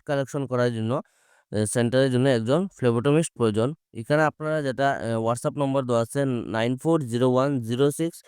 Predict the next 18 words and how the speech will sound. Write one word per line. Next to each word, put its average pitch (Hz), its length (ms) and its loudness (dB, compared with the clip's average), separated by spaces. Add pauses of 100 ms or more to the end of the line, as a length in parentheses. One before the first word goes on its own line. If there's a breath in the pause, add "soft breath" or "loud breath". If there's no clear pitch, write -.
(320 soft breath)
ডাবল 123 300 0
টু 160 140 2
সিক্স - 280 -4
ফাইভ, 135 200 -4 (160)
এই 120 120 -6
নম্বরে 143 380 2
যেটা 135 260 0
আপনাদের 131 300 -2
আপডেট 123 300 -2
সিবিএস 123 260 -2
আছে 127 160 -2
আপনারা 123 240 2
এখানে 127 260 2
সেন্ড 110 220 -2
করে 117 120 0
দিবা। 120 220 2 (360 loud breath)
আপনারা 143 420 0 (380)
শর্টলিস্টেড 127 640 0